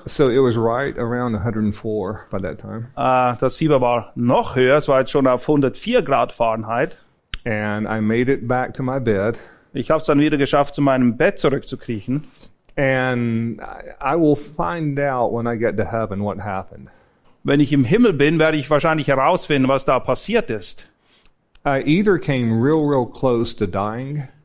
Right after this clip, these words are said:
Speaker 2: Entweder war ich wirklich dem Tod gerade mal noch von der Schippe gesprungen.
Speaker 1: And I knew where I was going and why.
Speaker 2: Und ich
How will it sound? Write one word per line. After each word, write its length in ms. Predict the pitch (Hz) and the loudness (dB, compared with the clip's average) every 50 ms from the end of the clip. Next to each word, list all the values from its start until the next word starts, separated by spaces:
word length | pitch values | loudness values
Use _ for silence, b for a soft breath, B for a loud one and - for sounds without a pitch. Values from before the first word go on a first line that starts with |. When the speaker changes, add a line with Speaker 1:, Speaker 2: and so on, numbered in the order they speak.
| _ _ - | _ _ -4
Speaker 2:
Entweder 420 | 143 185 196 - 180 170 160 151 | -2 -2 0 0 2 4 4 4
war 200 | 151 147 147 151 | 4 4 4 2
ich 240 | 147 135 - - 139 | 2 0 -2 0 2
wirklich 580 | 165 190 - - 175 165 143 127 - - - _ _ _ _ - - _ - | 2 2 2 2 2 2 2 0 -2 -8 -18 _ _ _ _ -20 -12 _ 0
dem 200 | 147 139 127 - | 2 2 2 2
Tod 300 | - 156 185 202 190 - | 2 4 4 4 4 4
gerade 220 | - 165 170 170 | 2 2 4 4
mal 120 | 160 156 147 | 4 2 2
noch 140 | 143 139 - | 2 2 0
von 140 | - 147 139 | 0 2 2
der 80 | 131 123 | 2 2
Schippe 300 | - - 226 - - 135 | 2 2 0 2 0 -2
gesprungen. 540 | 131 - - - 123 127 123 139 180 240 254 - - - _ - | -2 -2 -4 -2 0 0 2 2 0 -2 -4 -8 -14 -10 _ -2
Speaker 1:
And 340 | 139 127 127 127 123 117 - | 0 0 2 0 0 0 0
I 140 | 113 131 | 0 2
knew 260 | 139 139 135 123 110 104 | 2 2 4 2 2 0
where 240 | 110 120 135 139 | 0 0 0 0
I 160 | 139 139 143 143 | 0 0 0 0
was 140 | 143 - - | 0 -2 0
going 400 | - 120 117 113 113 113 117 110 | 0 2 2 2 2 0 0 -2
and 140 | 104 107 104 | -2 -2 0
why. 380 | 101 104 98 90 90 90 92 - b b b b b b | 0 0 -2 -2 -4 -6 -8 -10 b b b b b b
Speaker 2:
Und 160 | - 139 147 | 0 2 4
ich 420 | 147 147 135 - - - - - | 4 2 2 -2 -6 -16 -20 -20